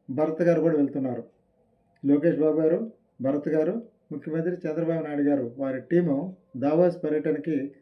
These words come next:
జనవరి ఇరవై తేదీన బయలుదేరి వెళ్తున్నారు. ఈ పర్యటన ఉద్దేశం ఏమంటే పెట్టుబడులు ఆకర్షించటం. విదేశాల నుంచి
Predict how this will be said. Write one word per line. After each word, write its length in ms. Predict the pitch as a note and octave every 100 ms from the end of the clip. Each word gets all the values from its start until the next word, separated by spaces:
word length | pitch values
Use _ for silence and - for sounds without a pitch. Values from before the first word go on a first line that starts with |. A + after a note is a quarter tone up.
| _ _ _ -
జనవరి 460 | C3+ D3 F3 E3+ C#3 D3 -
ఇరవై 220 | D3 E3+ E3+
తేదీన 380 | D#3+ D3 D#3 C#3+ C3 - -
బయలుదేరి 360 | C#3 D3+ D3+ D3
వెళ్తున్నారు. 460 | C#3 C#3 C3+ A#2 A#2 _ _ _ _ _ _ -
ఈ 100 | E3+
పర్యటన 340 | E3 E3+ F#3+ F#3+
ఉద్దేశం 360 | E3+ F3+ E3+
ఏమంటే 320 | F3 E3+ E3 C3 C#3 - _ _ _ -
పెట్టుబడులు 540 | E3+ F#3+ G#3 G3+ G3
ఆకర్షించటం. 640 | F3 F3 F3 D#3+ D3 B2+ A2+ - _ _ _ - _ _
విదేశాల 460 | C#3 D#3+ F3 E3+ E3
నుంచి 260 | D#3 F#3